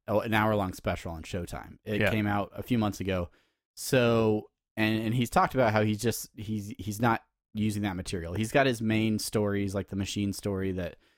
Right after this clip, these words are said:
Speaker 1: are kinda classic. It's one of the reasons people come out to see him. So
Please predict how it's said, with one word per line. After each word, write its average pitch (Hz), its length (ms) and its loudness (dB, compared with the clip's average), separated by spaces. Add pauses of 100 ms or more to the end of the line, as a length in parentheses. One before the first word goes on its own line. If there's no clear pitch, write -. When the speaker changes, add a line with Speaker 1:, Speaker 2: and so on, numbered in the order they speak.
(160)
Speaker 1:
are 113 80 0
kinda 123 180 4
classic. 107 420 -2
It's - 140 -6
one 123 140 2
of 120 40 2
the 110 60 2
reasons 107 340 -2
people 104 220 -2
come 107 140 -2
out 101 100 -2
to - 80 -12
see 110 260 0
him. 113 240 2
So 98 180 -4